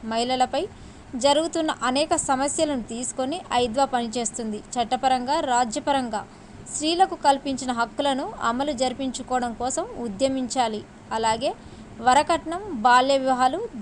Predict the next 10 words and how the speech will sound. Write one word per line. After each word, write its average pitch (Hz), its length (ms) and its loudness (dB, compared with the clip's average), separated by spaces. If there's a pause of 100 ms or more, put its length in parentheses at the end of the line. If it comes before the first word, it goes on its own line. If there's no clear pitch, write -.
దురాచారాలను 254 880 4
రూపుమాపడం 247 680 -2
కోసం 254 260 -2 (140)
పనిచేయాలన్నారు. 233 960 0 (880)
మూఢనమ్మకాల 262 800 6
వంటి 240 280 -2 (460)
నుంచి 262 240 -4
స్త్రీలు 311 400 -2
బయటపడాలన్నారు. 240 880 2 (120)
స్త్రీలను 262 440 -2